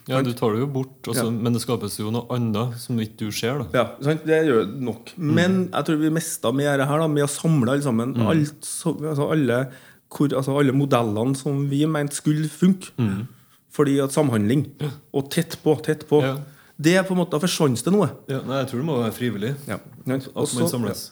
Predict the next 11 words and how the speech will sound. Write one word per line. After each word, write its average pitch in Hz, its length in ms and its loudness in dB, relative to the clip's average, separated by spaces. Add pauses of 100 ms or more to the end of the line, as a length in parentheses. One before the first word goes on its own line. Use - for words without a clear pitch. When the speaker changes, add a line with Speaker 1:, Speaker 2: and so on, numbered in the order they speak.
(120)
Speaker 2:
så, 151 100 2
så, 170 480 2
så - 40 -8
jeg 156 160 2
mistet - 380 -4
da 170 220 4
på 180 120 -2
en 170 40 -2
måte 165 200 -2
denne 139 260 2
sub-, 120 400 -6